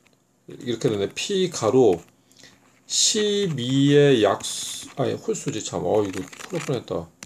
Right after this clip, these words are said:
요게 분모가 되는 요거야. 그래서 P 가로 홀수가 나올 확률분의 P 가로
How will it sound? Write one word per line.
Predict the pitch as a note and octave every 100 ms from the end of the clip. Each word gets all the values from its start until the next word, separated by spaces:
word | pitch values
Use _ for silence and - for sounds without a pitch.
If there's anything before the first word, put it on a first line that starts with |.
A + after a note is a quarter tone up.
| - _
요게 | B2 C#3+
분모가 | C#3+ C3 C#3 C3
되는 | A2 F#2+
요거야. | F2 E2 A2+ E3+ _ _ _ _ _ _ _ -
그래서 | - - -
P | - G3+ F#3+
가로 | - G#2+ G#2 C3 F2+ E2+ - _ - _ _ _ _ _ _ _ _ _ _ _ _ -
홀수가 | A3 G#3 G3+ - F3 F3 C#3
나올 | F#2+ A2 A#2
확률분의 | D3 D3 C#3 G#2+ G#2+ B2+ A2
P | - - F#3+ E3+
가로 | - G#2 G#2 G2+